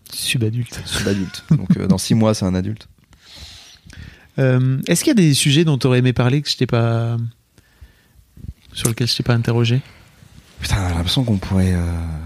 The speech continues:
Speaker 2: Je crois qu'en termes de parcours de vie, il y a un truc aussi. On parlait de ce virage, il vient aussi de la confiance.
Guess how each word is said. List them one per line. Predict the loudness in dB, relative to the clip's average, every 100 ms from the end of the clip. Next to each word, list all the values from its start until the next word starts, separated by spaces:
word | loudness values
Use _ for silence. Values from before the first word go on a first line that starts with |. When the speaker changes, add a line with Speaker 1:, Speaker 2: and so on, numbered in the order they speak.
| -14 _ -6
Speaker 2:
Je | -2
crois | 2
qu'en | 2 2 2
termes | 2 4
de | 4
parcours | 2 2 2
de | 4
vie, | 4
il | 4
y |
a | 4
un | 2
truc | 0 0 2
aussi. | 0 0 -2 _ _ -10
On | -2
parlait | 2 4
de | 2 0 -4 -10 _ _ _ _ -14
ce | -6 0
virage, | 2 4 4 2
il |
vient | 0 0
aussi | 0 0
de | 2
la | 0
confiance. | 0 0 0 -2 -6